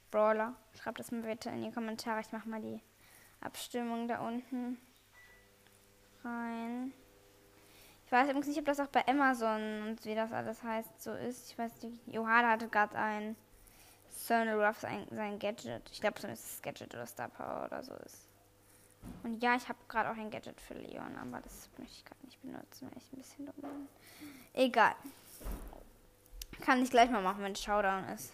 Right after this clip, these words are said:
Wenn jetzt überhaupt, Scheiße, da ist ein mega hochgepushter Barley. Der hat neun Power Cubes. Ich raste gleich immer irgendwie aus. Ja, oh nein, der Barley hat, und jetzt ist Showdown.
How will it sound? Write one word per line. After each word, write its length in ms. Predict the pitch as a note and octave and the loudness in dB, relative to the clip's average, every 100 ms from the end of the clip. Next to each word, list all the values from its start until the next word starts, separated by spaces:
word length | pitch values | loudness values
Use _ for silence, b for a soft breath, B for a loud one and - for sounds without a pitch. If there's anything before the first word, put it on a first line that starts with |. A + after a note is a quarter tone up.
| - - | -12 -8
Wenn 100 | - | -6
jetzt 180 | - | -6
überhaupt, 340 | - - - - | -6 -8 -8 -12
Scheiße, 420 | - A3+ C4+ A#3 | -8 0 0 2
da 120 | F3 - | 0 0
ist 180 | A3+ - | -4 -6
ein 100 | - - - | -8 -10 -4
mega 520 | A#3 A#3 C4+ A3 - | 2 4 6 4 4
hochgepushter 680 | A#3 C4+ - - B3 - G3+ - | 2 2 -2 0 -2 0 -4 -2
Barley. 500 | G#3+ G#3+ A#3 G3+ G3 B B - A#3+ | 0 4 6 6 2 B B -8 0
Der 100 | A3 | 0
hat 100 | A3 | 2
neun 440 | A3+ A3 A#3 B3 | 2 2 2 0
Power 340 | - A3+ A3+ A3 | 2 4 4 2
Cubes. 480 | A3+ A3+ - - A#3+ | -4 -6 -6 -14 -12
Ich 320 | - - - - - - - | -12 -14 -16 -20 -20 -20 -14
raste 440 | - - - - - | -12 -12 -12 -12 -10
gleich 240 | - - | -10 -10
immer 180 | - - - | -12 -16 -14
irgendwie 300 | - - G1+ G1+ | -14 -12 -12 -12
aus. 200 | - - - - _ _ _ B B B - - | -16 -20 -20 -20 _ _ _ B B B -20 -8
Ja, 360 | C4+ C4+ C#4 - | -2 0 0 2
oh 40 | |
nein, 300 | B3+ C4 A3+ | 2 2 2
der 80 | A3 | -2
Barley 380 | A3 A3+ D4 A#3 | 0 2 4 2
hat, 100 | G#3+ - _ _ _ _ _ _ _ _ _ | 0 -8 _ _ _ _ _ _ _ _ _
und 500 | B3 B3+ C4 C4 C4 - - C4 B B B B - | -4 -2 0 -2 -4 -8 -12 -12 B B B B -4
jetzt 220 | B3 B3+ | -4 -2
ist 140 | C4 | -2
Showdown. 400 | D4+ E4 F#4+ G#4 | 4 6 6 2